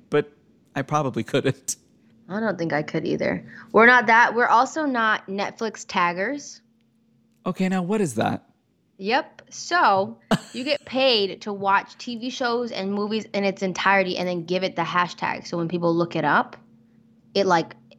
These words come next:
Speaker 2: is under, like, "Ooh, hashtag scary movies," and then all these movies pop up because you tag them as scary.
Speaker 1: I'm angry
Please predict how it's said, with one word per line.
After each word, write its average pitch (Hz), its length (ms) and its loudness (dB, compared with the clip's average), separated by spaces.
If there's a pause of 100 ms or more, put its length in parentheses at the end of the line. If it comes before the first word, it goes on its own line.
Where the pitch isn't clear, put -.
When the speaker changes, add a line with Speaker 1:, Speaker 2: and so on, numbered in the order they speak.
(100)
Speaker 2:
is 185 180 2
under, 175 220 -2
like, 190 200 0
"Ooh, 233 140 2
hashtag 214 400 -4
scary 240 340 -2
movies," 202 400 -4
and 180 140 -4
then 175 180 -4
all 202 140 6
these 196 160 -2
movies 185 260 -6
pop 175 260 -4
up - 160 -6
because 180 260 -6
you 170 120 -4
tag 165 460 -2
them 147 140 -10
as 143 120 -14
scary. 143 480 -12 (600)
Speaker 1:
I'm 143 340 2 (800)
angry 131 640 2